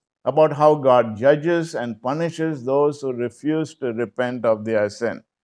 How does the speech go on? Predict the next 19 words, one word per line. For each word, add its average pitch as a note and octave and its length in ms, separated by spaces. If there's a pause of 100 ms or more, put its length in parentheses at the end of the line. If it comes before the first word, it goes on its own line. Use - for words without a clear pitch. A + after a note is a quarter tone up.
(440)
And A#2+ 200
to B2+ 100
this, E3 360
the B2 180
lady C#3 320
responded B2+ 680
and A#2+ 200
said, A2 400
"My D#3+ 260
God B2 480 (260)
would E3 180
never D3 480
do D#3+ 300
that." A2+ 360 (220)
Okay? B2 400 (1000)
And G2 180
the F#2+ 80
man A2+ 300
replied, A#2 640